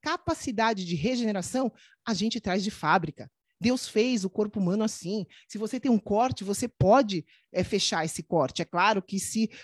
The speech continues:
como o nosso amigo aqui que tá com diabetes tipo dois, vai ser mais difícil dele fechar esse corte? Claro que vai, porque ele já está sem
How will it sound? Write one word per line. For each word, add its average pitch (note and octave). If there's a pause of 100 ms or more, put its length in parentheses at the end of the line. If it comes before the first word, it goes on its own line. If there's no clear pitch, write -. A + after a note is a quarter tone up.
como G3+
o G#3
nosso G3
amigo G3
aqui F#3+
que -
tá F#3
com F#3
diabetes E3+
tipo D#3+
dois, F#3+
vai E3+
ser A3
mais E3+
difícil G#3+
dele D#3+
fechar D#3
esse D3+
corte? G3+
Claro F3+
que B3+
vai, G#3
porque -
ele D#3+
já D#3+
está A3+ (220)
sem G#3+